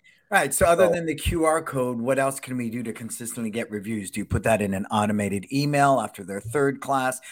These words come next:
Speaker 1: one month? I mean, at what point do you start asking new people for reviews?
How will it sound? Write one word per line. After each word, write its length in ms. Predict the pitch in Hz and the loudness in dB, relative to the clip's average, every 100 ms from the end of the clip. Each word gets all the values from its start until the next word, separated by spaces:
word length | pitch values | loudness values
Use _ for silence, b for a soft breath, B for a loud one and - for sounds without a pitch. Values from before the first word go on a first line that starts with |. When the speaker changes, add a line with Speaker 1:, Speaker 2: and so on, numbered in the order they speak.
| B | B
Speaker 1:
one 340 | 110 131 135 139 | 0 4 4 4
month? 400 | 135 135 131 123 | 2 2 0 -4
I 40 | 117 | -6
mean, 220 | 117 107 B B | -6 -8 B B
at 120 | 117 | -6
what 260 | 127 147 147 | 0 0 6
point 300 | - 147 117 | 4 4 -2
do 60 | 123 | -6
you 60 | |
start 260 | - 127 120 | -2 -2 -2
asking 420 | 120 120 - 113 | -2 -4 -4 -2
new 140 | 107 107 | -2 -4
people 320 | - 110 104 | -4 -6 -8
for 180 | - 101 | -8 -10
reviews? 580 | 95 90 117 95 - | -10 -10 -10 -10 -14